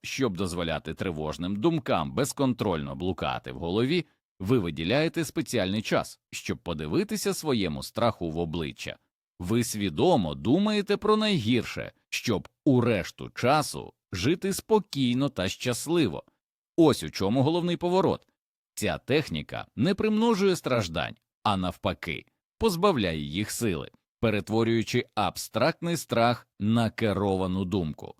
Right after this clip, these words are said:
Отже, підсумуймо. Негативна візуалізація — це не заклик до песимізму. Це потужний інструмент для розвитку вдячності, підвищення психологічної стійкості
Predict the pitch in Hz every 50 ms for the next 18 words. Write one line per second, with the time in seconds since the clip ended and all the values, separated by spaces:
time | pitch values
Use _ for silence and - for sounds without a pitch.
0 | _ _ _ _ _ _ 107 101 92 82 80 78 92 117 156 170 180 - _ _
1 | _ - 175 139 - - 131 131 117 104 90 80 71 65 57 50 - _ _ _
2 | _ _ _ _ _ - 131 185 226 220 220 220 - 143 107 87 85 82 82 80
3 | 90 82 90 113 113 110 117 123 139 151 220 240 226 - - 202 196 196 196 -
4 | 214 220 214 226 214 156 147 196 196 185 175 170 165 135 120 123 - 113 107 -
5 | 110 98 90 76 71 64 69 67 - - _ _ _ _ _ _ - - 131 127
6 | - - 120 117 - 196 220 196 175 208 208 196 - 196 208 196 - - 202 196
7 | 151 113 90 80 73 67 73 78 95 98 98 101 139 160 139 170 190 - - 208
8 | 208 180 160 156 92 76 - - 64 60 - - - - - - _ _ _ _
9 | _ - 208 208 160 135 120 113 95 - - - 90 87 87 90 85 - - 165
10 | - - 180 180 190 185 147 131 98 - - - 78 69 64 64 - - 160 175
11 | 190 185 - 208 196 - - 196 208 -